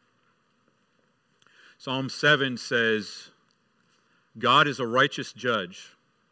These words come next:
and a God who feels indignation every day." The Psalms also speak to God's anger when his people rebel against him. Psalm seventy-eight, speaking of this very thing, says that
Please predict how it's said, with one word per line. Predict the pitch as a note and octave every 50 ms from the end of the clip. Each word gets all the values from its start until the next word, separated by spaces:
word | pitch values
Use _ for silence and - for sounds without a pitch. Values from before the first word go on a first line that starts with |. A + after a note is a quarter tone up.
| _ _ _ _ _ -
and | G#2+
a | G2+
God | G2 A#2+ B2 B2+ B2 A2+
who | A2 B2 A2
feels | - - - - - E3 E3 E3 D#3+ E3 E3+ E3 E3 D#3 - - _ _ _ _ _ _ _ _ _ _ -
indignation | D#3+ E3 E3+ E3 C#3 D#3+ D3+ B2+ C3 C3 C3 C3+ C3 - - - A2 F#2+ F2+ F#2 G2 F#2+ _ _ _ _ _ _ _ _ _ _ _ _ _ _ _ _ _ _ _ _ _ -
every | C#3+ C#3+ A#2+ C3 C#3 B2+
day." | A#2 A#2+ A2 G2 F2+ F#2+ G#2+ _ _ _ _ _ _ _ _ _ _ _ _ _ _ _ _ _ _ _ _ _ _ _ _ _ _ _ _ _ _ _ _ _ _ _ _ _ _ _ _ _ _ _ _ _ _ _ _ _ _ _ _ _ _ _ _ _ _ F3+ A3 _
The | - G#2+
Psalms | - - C#3+ C3 C3 B2+ A2
also | B2+ B2+ B2+ A#2+ - - A#2+ A2+ A#2 C3 -
speak | - - - - - - C#3+ C#3 C3+ B2+ - _ _ -
to | - C3 A#2+ A#2+ A#2 A#2 A2+ G#2+ A2+ _ - G2+
God's | - A#2+ A#2 A#2 A#2 A2 G2+ - - - -
anger | C3 C3 C3+ C#3+ D3 C3 A#2+ B2+ A#2+ A#2 A2+ A2+ A2 G#2+ G#2+ _ _ _ _ _ _ _ _ _ _ _ _ _ -
when | A#2 A2 A#2+ A#2 A#2 A2+
his | A2 B2 A#2+ A2+ -
people | - - D#3 D3+ C#3 C#3 B2+ A#2+ A#2 A#2 A#2+
rebel | A#2+ A#2 A2+ G#2 G2 G2+ B2 B2 B2 A#2+ B2 A#2+
against | A2 G2+ B2 B2 C3 B2+ - - -
him. | A#2 G2+ F#2
Psalm | - - C3+ B2 B2 A#2+
seventy-eight, | A2+ - - C3+ A#2 A#2 A2+ A2 A#2+ B2+ B2+ A#2+ - -
speaking | - - - B2 A#2+ A#2+
of | A#2
this | A#2 A2 -
very | - B2 A#2+ A#2+
thing, | A2+ - - C3 B2 A2+
says | - - A#2+ A2
that | F#2+ A2+ -